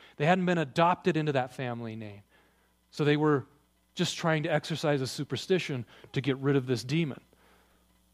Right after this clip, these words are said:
And so when we pray in Jesus' name, those aren't ma-, we gotta remind ourselves when we do that, it's not that they're magic words, it's that we are in his name and we are appealing to the authority of his name for our prayer to be heard.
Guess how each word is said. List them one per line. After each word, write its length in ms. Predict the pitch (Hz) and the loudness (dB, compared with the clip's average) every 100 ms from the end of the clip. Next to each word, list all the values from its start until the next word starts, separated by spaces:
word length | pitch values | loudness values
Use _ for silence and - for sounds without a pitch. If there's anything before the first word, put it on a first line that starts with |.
| _ _ _ _ _ | _ _ _ _ _
And 80 | 131 | -2
so 100 | 156 | 0
when 120 | 151 | 2
we 100 | 165 | 2
pray 260 | 170 185 180 | 2 2 2
in 100 | 156 | 2
Jesus' 360 | 165 160 143 | -2 -2 -2
name, 320 | 190 190 156 - _ _ - | 0 0 0 -6 _ _ -8
those 180 | 135 170 | -2 0
aren't 160 | 165 | 0
ma-, 160 | 160 165 185 | 0 -2 -2
we 140 | 151 | 0
gotta 180 | 156 147 | 2 2
remind 400 | 147 151 190 202 | 0 0 0 0
ourselves 400 | 151 - 160 131 | -2 -2 -4 -4
when 120 | 143 | -6
we 80 | 139 | -4
do 160 | 160 202 | -2 0
that, 260 | 147 139 _ _ _ _ - | 0 -2 _ _ _ _ -10
it's 160 | 139 | -2
not 140 | 180 185 | 0 0
that 80 | 160 | 0
they're 120 | 151 | 2
magic 360 | 151 143 143 | 2 0 -2
words, 320 | 180 185 147 - - _ | 0 0 0 -6 -20 _
it's 140 | 143 - | -8 2
that 280 | 156 147 - _ - | 2 2 -4 _ -2
we 160 | 165 | 2
are 100 | 143 | 2
in 200 | 160 170 | 2 2
his 260 | 180 170 151 | 2 2 0
name 300 | 151 147 143 _ - | 0 0 -4 _ -6
and 180 | 135 135 | -4 0
we 120 | 131 | 0
are 120 | 127 | 2
appealing 500 | 123 - 165 156 147 | -2 -4 -2 0 -2
to 80 | 135 | -4
the 120 | 127 | -4
authority 420 | 117 139 127 120 | -2 0 0 0
of 80 | 113 | 0
his 140 | 110 110 | -4 -6
name 280 | 107 101 - - - _ | -6 -8 -12 -20 -20 _
for 140 | - 110 | -6 -6
our 60 | |
prayer 400 | 107 110 101 98 - _ - | -4 -6 -6 -8 -16 _ -12
to 80 | |
be 100 | 110 | -10
heard. 240 | 98 95 | -8 -10